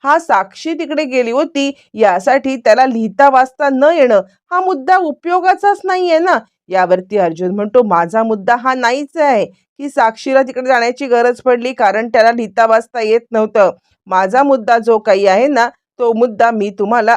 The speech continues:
आत्ता पुढे सांगणार आहे. तुम्ही शांत बसून घ्या, मी एक एक माझे मुद्दे अगदी पद्धतशीररित्या मांडत आहे, कोणतीही घाई करू नका." त्यानंतर मग आता अर्जुन सांगतो, "कोर्टात हे तर सिद्ध झालं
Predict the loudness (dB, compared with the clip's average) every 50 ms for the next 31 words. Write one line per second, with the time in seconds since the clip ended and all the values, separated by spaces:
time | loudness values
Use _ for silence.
0 | -2 -2 -4 -4 -6 _ _ -8 -8 -6 -4 0 2 2 2 2 2 0 -2 -2
1 | 0 0 0 0 0 0 -2 -6 -10 -12 _ _ _ _ -6 -2 -2 0 0 2
2 | 2 2 2 0 0 -2 0 2 2 2 0 0 -4 -2 0 2 2 2 0 -2
3 | _ _ _ _ -10 -4 -2 -2 -2 -2 -2 -6 -6 -4 0 0 0 0 2 0
4 | -2 0 0 -2 -2 -2 0 0 2 2 2 0 -2 -4 -10 -6 -4 -4 -4 -2
5 | 0 -2 -2 -2 0 2 2 2 2 0 -8 -8 -6 -6 -4 -6 -4 -2 0 0
6 | 2 2 0 -2 0 0 -2 0 0 0 0 0 -2 -8 -12 _ _ _ _ _
7 | -4 -2 -2 -2 -2 -4 -4 -4 -2 -2 -2 -2 -2 0 0 0 0 0 0 2
8 | 2 2 4 4 2 0 0 -2 -6 -8 _ _ _ _ _ _ -4 -4 -2 0
9 | 0 0 0 2 2 2 2 2 2 0 0 0 0 -2 -4 0 0 2 2 2
10 | 0 -2 -4 -6 -4 -2 -2 -2 -2 0 2 0 0 2 0 0 0 0 -2 -2
11 | -2 -2 -4 -4 -2 0 2 2 2 2 0 0 2 4 4 4 4 2 2 0
12 | -2